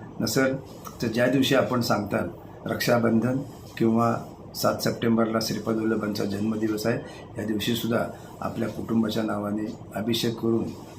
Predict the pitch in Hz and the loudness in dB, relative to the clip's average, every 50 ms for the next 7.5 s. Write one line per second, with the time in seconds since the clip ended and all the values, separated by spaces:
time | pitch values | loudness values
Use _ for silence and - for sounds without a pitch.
0 | - - - 110 117 123 123 107 - - - - - - - - - - 101 98 | -10 -4 0 2 4 4 2 2 -2 -4 -8 -12 -16 -16 -18 -16 -12 -10 -8 -2
1 | 98 117 127 131 131 - - - - - - - - - - - - - - - | 0 2 2 2 2 0 -6 -12 -16 -16 -18 -18 -18 -18 -16 -16 -16 -16 -16 -6
2 | - 104 110 120 135 143 139 139 135 135 - 120 107 107 107 107 104 101 101 104 | -2 0 2 4 4 6 6 6 6 6 4 4 2 2 2 0 0 0 0 0
3 | 98 - - - - - - 117 104 101 - 117 127 117 101 95 - - - - | -2 -4 -8 -12 -14 -12 -8 -4 -2 -2 0 2 4 4 4 2 0 -4 -6 -4
4 | - 110 113 117 113 113 107 101 92 - - - - - - - - - - - | 0 2 4 4 4 4 2 0 -2 -6 -10 -14 -16 -18 -18 -18 -16 -16 -18 -18
5 | - - - - - - - - - - - - - - - - 127 - - 117 | -18 -16 -16 -16 -16 -16 -16 -16 -16 -14 -12 -12 -12 -6 -4 -2 -2 0 2 2
6 | 117 110 - 123 117 120 127 117 - 117 120 117 113 - 110 107 - 117 113 113 | 2 2 2 0 0 0 -2 0 0 0 0 0 0 0 -2 0 2 2 2 2
7 | 107 107 113 110 113 107 110 113 117 113 | 2 0 0 2 0 2 2 2 2 2